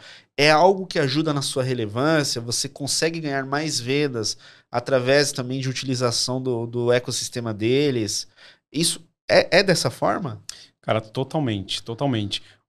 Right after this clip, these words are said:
Speaker 2: O, o Mercado Livre, ele tem uma, ele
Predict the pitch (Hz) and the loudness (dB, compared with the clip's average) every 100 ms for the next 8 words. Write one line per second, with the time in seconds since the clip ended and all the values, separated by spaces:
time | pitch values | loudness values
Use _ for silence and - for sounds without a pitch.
0 | - 110 113 117 117 117 113 - 139 165 | -6 -2 0 0 0 -2 -4 -2 0 2
1 | 160 139 156 175 156 123 110 - 123 120 | 2 4 4 2 0 0 0 -4 -4 -2
2 | 127 131 - 139 143 151 147 143 139 127 | -2 -2 0 4 4 4 4 4 2 2
3 | 113 - - 127 | -4 -10 -10 -10